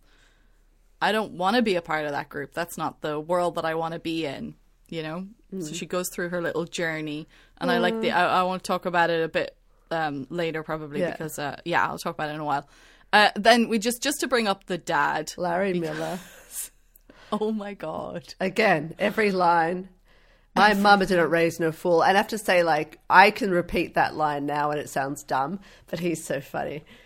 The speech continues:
Speaker 2: He's so funny when
Speaker 1: I
Speaker 2: he
Speaker 1: love
Speaker 2: says
Speaker 1: it.
Speaker 2: that. Everything out of that guy's mouth is so funny.
Speaker 1: It's excellent. Like, it just, the,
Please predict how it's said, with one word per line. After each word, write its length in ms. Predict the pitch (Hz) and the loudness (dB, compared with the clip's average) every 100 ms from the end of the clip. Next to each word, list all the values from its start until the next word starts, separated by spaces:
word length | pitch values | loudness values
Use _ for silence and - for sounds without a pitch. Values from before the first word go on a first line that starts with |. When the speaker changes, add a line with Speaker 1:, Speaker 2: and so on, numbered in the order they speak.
| - - _ - | -20 -20 _ -6
Speaker 2:
He's 240 | 190 180 | -4 -2
so 140 | 170 | -2
funny 320 | 156 170 151 147 | -2 -2 -2 -2
when 80 | |
Speaker 1:
I 40 | 185 | -4
Speaker 2:
he 80 | 160 | -4
Speaker 1:
love 80 | - | -4
Speaker 2:
says 160 | 147 | -4
Speaker 1:
it. 40 | 160 | -6
Speaker 2:
that. 200 | - - _ _ _ - | -10 -14 _ _ _ -4
Everything 800 | 180 180 190 180 180 - 170 160 147 | -2 0 0 -2 -4 -2 0 0 -2
out 140 | 147 | -4
of 80 | 143 | -2
that 160 | 139 | -4
guy's 280 | 147 139 139 | -2 -4 -4
mouth 240 | 139 135 139 | -6 -6 -6
is 100 | - | -12
so 200 | 139 147 | -10 -10
funny. 460 | - 160 143 156 _ _ _ _ _ _ _ _ _ _ _ _ _ | -10 -12 -12 -16 _ _ _ _ _ _ _ _ _ _ _ _ _
Speaker 1:
It's 160 | 175 - | -14 -6
excellent. 640 | 190 185 - 185 156 147 180 | 0 0 0 -8 -6 -6 -4
Like, 220 | 175 190 | -4 -4
it 60 | |
just, 180 | 214 202 | -6 -4
the, 120 | 185 | -6